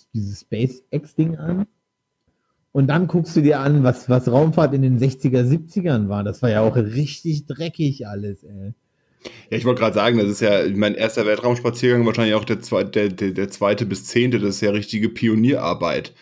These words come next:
Speaker 1: Ja.
Speaker 2: Aber ich hab grad, ich hab
Speaker 1: Ja.
Speaker 2: grad überlegt, ob du jetzt, ja, ist es jetzt wirklich noch so? Ich mein, klar, es ist jetzt nicht Routine, dass jetzt alle zwei Tage ein Weltraumspaziergang stattfindet. Aber, ähm, da ist ja schon, äh, eine gewisse Sicherheit dahinter, weil man das ja schon ein paar Mal gemacht hat.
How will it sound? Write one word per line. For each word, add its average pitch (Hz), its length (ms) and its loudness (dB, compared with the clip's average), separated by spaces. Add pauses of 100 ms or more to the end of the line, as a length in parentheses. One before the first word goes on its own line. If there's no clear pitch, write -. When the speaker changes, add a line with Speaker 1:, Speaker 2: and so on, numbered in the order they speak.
(240)
Speaker 1:
Ja. 123 160 2
Speaker 2:
Aber 104 300 0
ich - 100 -4
hab - 100 -4
grad, 165 200 2
ich 220 80 0
hab 107 80 -2
Speaker 1:
Ja. - 40 -10
Speaker 2:
grad 117 140 0
überlegt, 110 480 0
ob - 140 -2
du 120 80 0
jetzt, - 440 -2 (160)
ja, 107 180 2
ist 113 120 -2
es 127 140 -2
jetzt 123 200 -2
wirklich 123 300 0
noch 131 180 0
so? 139 140 0
Ich 110 80 0
mein, 113 140 2
klar, 110 240 0
es 95 80 -2
ist 98 100 -6
jetzt 107 160 -4
nicht 120 160 0
Routine, 117 380 0
dass 127 160 0
jetzt - 360 -8
alle 107 280 0
zwei 101 200 0
Tage 104 280 2
ein 107 40 0
Weltraumspaziergang 101 840 0
stattfindet. 113 560 -2 (580)
Aber, 101 560 2
ähm, 101 720 0
da 107 220 -4
ist 113 180 -2
ja 120 80 2
schon, 120 880 0
äh, 117 460 2
eine 110 260 0
gewisse 110 340 0
Sicherheit 120 460 0
dahinter, 123 340 2
weil 98 100 2
man 104 100 2
das 101 100 2
ja 104 80 -2
schon 104 160 -2
ein 101 60 -4
paar 107 180 0
Mal 104 140 2
gemacht 107 400 -2
hat. - 240 -16